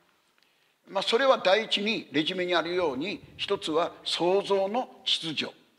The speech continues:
ということですね。最初にアダムが作られて、そしてアダムの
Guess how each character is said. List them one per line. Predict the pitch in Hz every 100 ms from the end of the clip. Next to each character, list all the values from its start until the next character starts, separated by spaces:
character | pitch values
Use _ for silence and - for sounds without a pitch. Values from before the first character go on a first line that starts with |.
| -
と | - -
い |
う | 156 135
こ | 110
と | -
で | -
す | -
ね。 | 143 247 - - _ _ _ _ _ _
最 | - 233 254
初 | 254 -
に | 240 233 - - _
ア | 156
ダ | 160 214
ム | 202 214
が | 220 285 294 - _ -
作 | - 151
ら | 131
れ | 113 104
て、 | - - - - _ _ _ _
そ | - 226
し | -
て | 233 240 - - -
ア | 160
ダ | 202 185 185
ム | - -
の | 202 277